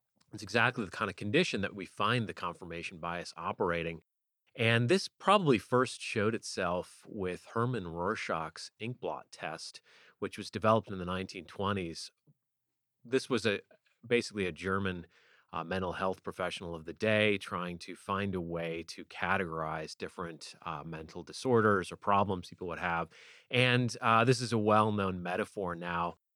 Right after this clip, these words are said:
uh, for any ambiguous situation. Uh, basically, what he, what Rorschach would do is, is present a, uh, an individual with these ambiguous ink blots, which were not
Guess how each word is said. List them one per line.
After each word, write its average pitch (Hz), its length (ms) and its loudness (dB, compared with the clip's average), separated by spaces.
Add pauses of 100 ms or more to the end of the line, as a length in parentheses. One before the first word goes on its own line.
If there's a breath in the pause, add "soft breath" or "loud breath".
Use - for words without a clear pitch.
(120)
uh, 90 160 0
for - 200 -4
any 113 520 4
ambiguous 90 540 -4
situation. 95 840 -2 (300 loud breath)
Uh, 95 200 0
basically, 104 580 2
what 95 220 -2
he, 98 180 -6 (120)
what 98 180 -2 (560)
Rorschach 107 500 4
would 82 140 -10
do 113 360 2
is, 87 440 -8 (100)
is 92 220 -10
present 98 640 -4 (120)
a, 87 340 -4
uh, 82 300 -4 (220)
an 98 140 -6
individual 92 500 -4
with 87 220 -8
these 85 500 -8 (460)
ambiguous 87 760 -6
ink 120 220 -4
blots, 87 460 -4
which - 180 -14
were 90 140 -6
not 90 300 -4